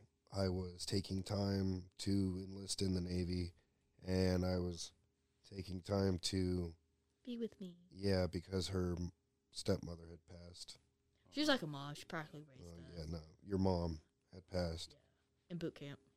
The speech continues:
Speaker 2: My boot camp.
Speaker 1: My senior year.
Speaker 2: Yeah.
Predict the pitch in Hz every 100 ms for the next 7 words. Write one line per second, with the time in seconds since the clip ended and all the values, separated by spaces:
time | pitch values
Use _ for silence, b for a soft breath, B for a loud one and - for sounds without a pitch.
0 | _ _ _ _ _ _ - 185 160 147
1 | - 135 - _ _ _ _ _ _ _
2 | _ _ _ _ _ - 90 - 82 80
3 | 80 80 78 _ _ _ _ 147